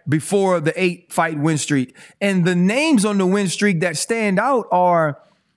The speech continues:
probably Drew Dober and Tony Ferguson. And so as we talk about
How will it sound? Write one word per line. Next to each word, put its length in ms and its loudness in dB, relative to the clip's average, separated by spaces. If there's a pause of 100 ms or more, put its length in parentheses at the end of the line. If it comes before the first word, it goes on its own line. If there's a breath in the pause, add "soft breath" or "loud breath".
probably 520 0
Drew 480 2
Dober 800 0 (240 soft breath)
and 220 -2
Tony 380 2
Ferguson. 580 -2 (840)
And 140 0
so 520 0 (460)
as 280 0
we 320 4
talk 320 0
about 540 0